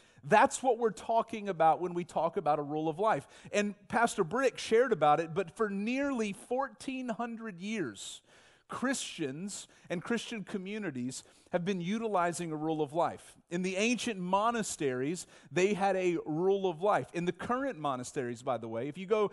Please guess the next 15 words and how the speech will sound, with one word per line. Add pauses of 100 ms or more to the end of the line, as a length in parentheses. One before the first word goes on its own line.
(300)
to
a,
a
silent
retreat
or
something
at
a
monastery,
they
have
rules (340)
of
life.